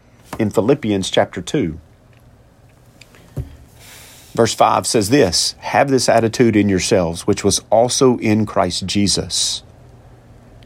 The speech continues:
who, although he existed in the form of God, did not regard equality with God a thing to be grasped,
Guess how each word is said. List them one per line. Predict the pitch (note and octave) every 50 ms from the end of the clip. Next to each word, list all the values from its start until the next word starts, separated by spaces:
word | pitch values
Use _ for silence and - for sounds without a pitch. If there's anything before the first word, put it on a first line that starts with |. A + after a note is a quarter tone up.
| - - -
who, | - D3 C3 G#2 A2 A#2 B2+ -
although | - G2 G2+ F2 G2+ G#2
he | G#2+ G2+
existed | F2+ G2 F#2 - A#2 A2+ - - - A#2 A2
in | A#2 A2+
the | A2
form | - - - A2 A#2+ A#2+
of | A2+ G#2+ -
God, | A#2 A2+ A2 A2 A2+ A2 A2
did | G#2 G#2+ F#2+
not | G2+ A2+ G#2 - -
regard | A#2 G2+ A2 G#2+ A2 A2 A2
equality | G#2 F#2 - - G#2+ G#2 A2 G#2+ - A#2+
with | A2 G#2 G2 -
God | - G#2+ G2+ G#2+ G#2+ G#2 G2 G2+ - _ - - - - -
a | - G#2+
thing | - - A#2+ A2+ A2 F#2+
to | - G#2
be | G#2 G2+
grasped, | F2+ - - G2 F#2 F2 D#2+ D#2 - - - - -